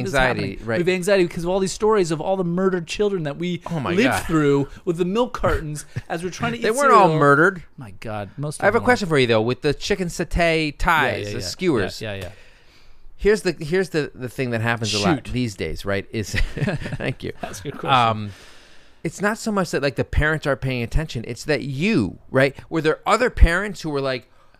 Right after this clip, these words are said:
Speaker 1: "Somebody better
Speaker 2: The,
Speaker 1: fucking get that
Speaker 2: the
Speaker 1: kid"?
Speaker 2: owners of the, this two, this young couple was sitting there
Speaker 1: The
Speaker 2: with their dog.
Speaker 1: owners, I love it.
Speaker 2: The, the,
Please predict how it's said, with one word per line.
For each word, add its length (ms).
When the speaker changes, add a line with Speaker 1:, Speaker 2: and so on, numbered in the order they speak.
Speaker 1:
"Somebody 320
better 240
Speaker 2:
The, 80
Speaker 1:
fucking 300
get 200
that 260
Speaker 2:
the 100
Speaker 1:
kid"? 160
Speaker 2:
owners 320
of 260
the, 80
this 260
two, 240
this 280
young 280
couple 480
was 120
sitting 280
there 80
Speaker 1:
The 60
Speaker 2:
with 80
their 80
dog. 180
Speaker 1:
owners, 180
I 60
love 240
it. 160
Speaker 2:
The, 200
the, 180